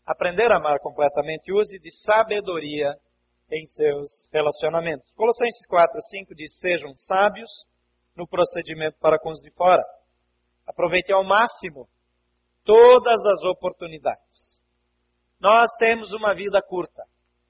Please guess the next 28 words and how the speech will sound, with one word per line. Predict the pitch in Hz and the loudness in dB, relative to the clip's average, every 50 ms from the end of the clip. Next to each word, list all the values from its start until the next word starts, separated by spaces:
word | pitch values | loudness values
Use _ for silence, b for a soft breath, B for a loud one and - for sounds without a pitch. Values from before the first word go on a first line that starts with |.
| _ _ _ | _ _ _
A | - 175 165 | -2 -2 -2
vida | 196 226 214 220 | 0 2 0 0
passa | 214 - - 214 214 208 - - 208 | 2 4 4 4 4 4 2 0 0
rapidamente. | 185 - - - 185 208 226 220 - 220 190 196 185 185 185 185 - _ _ _ - _ _ _ _ _ _ _ _ _ _ _ _ _ _ _ _ _ _ _ | 0 -2 -4 0 2 2 2 2 -2 0 0 0 2 2 -4 -6 -8 _ _ _ -20 _ _ _ _ _ _ _ _ _ _ _ _ _ _ _ _ _ _ _
E | 202 214 | 2 2
às | 226 220 | 2 4
vezes | 269 262 254 262 | 4 4 4 4
nós | 269 262 247 254 | 0 -2 -2 -2
ficamos | - - - 262 254 247 208 | -8 -4 -2 -2 -2 -2 -6
muito | 214 262 285 - - _ | -10 -10 -10 -12 -12 _
tempo | - 262 247 240 - 262 | -2 -2 -2 0 0 0
azedos. | 262 220 175 160 160 185 214 226 220 - - 135 _ - - - - _ _ _ _ _ _ _ _ _ _ _ _ _ _ _ _ _ _ | 0 0 0 -6 -2 2 2 2 2 0 -10 -20 _ -20 -20 -20 -20 _ _ _ _ _ _ _ _ _ _ _ _ _ _ _ _ _ _
Tem | - 233 240 233 | 0 2 2 2
gente | - 220 247 254 247 - | -2 -4 -4 -4 -4 -8
que | _ 285 294 240 226 190 180 | _ -18 -18 -18 -16 -16 -6
já | 175 220 226 247 | -2 0 2 2
acorda | 247 - - 226 233 233 233 233 226 214 | 2 2 2 4 4 4 4 2 -2 -6
de | 202 202 | -6 -6
manhã | 208 208 208 202 202 202 208 220 226 | -2 -2 -2 0 0 -2 -2 -2 -2
chupando | 220 - - 220 - - 220 220 220 202 226 | -4 -6 -10 -12 -6 -2 -2 -2 -2 -6 -12
limão. | 220 220 208 202 196 190 180 175 | -12 -10 -4 0 0 0 0 -2
Você | - - 175 170 - _ | -8 -12 -14 -14 -16 _
conhece | _ 202 202 214 214 196 - - | _ -2 2 2 2 2 2 0
alguém | 170 - 180 175 165 | 0 0 0 -2 -2
assim? | 156 - - 226 202 - - _ _ _ _ _ _ _ _ _ _ _ _ _ _ _ _ _ _ _ _ _ _ _ _ _ _ _ _ _ _ _ _ _ | -4 -4 -6 -8 -8 -8 -14 _ _ _ _ _ _ _ _ _ _ _ _ _ _ _ _ _ _ _ _ _ _ _ _ _ _ _ _ _ _ _ _ _
Já | 175 156 190 240 269 285 285 | -10 2 4 4 6 6 2
acorda | 277 - - 247 247 254 262 269 254 233 - 262 269 | 0 2 2 2 4 6 4 4 2 2 2 2 2
azedo. | 262 - - 214 240 240 233 240 202 190 151 - | 0 -2 2 4 4 4 4 2 -2 -2 -2 -4